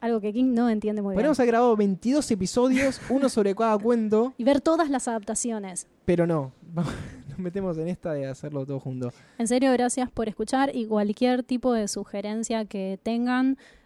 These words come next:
Speaker 1: eh, ya sea de formato, em, cosas que no les gusten de cómo lo venimos articulando, o libros que quieran que leamos, em, comuníquenlas.
Speaker 2: No, no, pero tenés que empezar a pedir La Torre Oscura y todas esas cosas que
Speaker 1: No pidan La Torre Oscura.
Speaker 2: <laughs>
Speaker 1: Yo, no me agarren el codo tampoco.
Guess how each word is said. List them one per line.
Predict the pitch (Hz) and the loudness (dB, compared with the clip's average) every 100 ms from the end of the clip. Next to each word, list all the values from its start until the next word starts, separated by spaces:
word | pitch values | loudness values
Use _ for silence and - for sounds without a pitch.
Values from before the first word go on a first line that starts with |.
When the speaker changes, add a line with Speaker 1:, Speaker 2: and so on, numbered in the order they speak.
| _ | _
Speaker 1:
eh, | 202 190 190 | -4 -4 -4
ya | 214 | -4
sea | - 240 | -2 0
de | 247 | 0
formato, | 214 202 196 220 247 247 254 254 240 | -2 -6 -6 -2 -2 2 2 2 0
em, | 190 180 180 185 175 170 180 - _ - - _ | -6 -8 -8 -10 -10 -12 -16 -20 _ -20 -20 _
cosas | - 196 190 - | -14 -12 -12 -12
que | 196 | -10
no | 190 196 | -8 -6
les | 196 185 | -6 -6
gusten | 208 190 220 214 202 | -8 -6 -6 -4 -6
de | 185 | -8
cómo | 190 190 185 185 185 | -8 -8 -8 -8 -6
lo | 185 | -6
venimos | 196 214 208 | -4 -4 -6
articulando, | 220 214 233 269 294 - | -4 -2 2 2 2 0
o | 254 320 | -2 -2
libros | 247 233 269 226 262 - | -2 0 0 -2 -6 -10
que | 214 | -10
quieran | 202 202 196 | -8 -8 -8
que | 190 | -8
leamos, | 202 214 240 262 - - - _ _ - | -6 -4 -2 -4 -6 -14 -20 _ _ -12
em, | 190 190 190 185 175 175 - _ _ _ _ _ - | -8 -6 -8 -8 -10 -14 -18 _ _ _ _ _ -8
comuníquenlas. | 196 196 202 208 196 | -6 -6 -4 -2 0
Speaker 2:
No, | 214 240 | 0 0
no, | |
pero | 226 226 | -4 -6
tenés | 131 | -8
que | 127 | -8
empezar | 117 131 | -8 -8
a | 117 | -8
pedir | 117 117 | -8 -10
La | 110 | -10
Torre | 117 | -10
Oscura | - 127 120 113 | -8 -8 -6 -8
y | |
todas | 123 117 | -10 -12
esas | - | -12
cosas | 135 127 | -12 -10
que | - | -4
Speaker 1:
No | 247 | -2
pidan | 254 262 233 214 | 2 2 2 0
La | 196 | 0
Torre | 208 208 | 0 0
Oscura. | 214 220 202 180 185 | 0 0 -2 -4 -6
Speaker 2:
<laughs> | |
Speaker 1:
Yo, | 226 254 - 208 | -4 -4 -4 -10
no | 233 | -6
me | 277 254 | -2 0
agarren | 247 214 202 | 0 -2 -4
el | 196 | -6
codo | 202 180 180 | -4 -2 -4
tampoco. | 180 190 180 180 240 | -6 -6 -6 -4 -6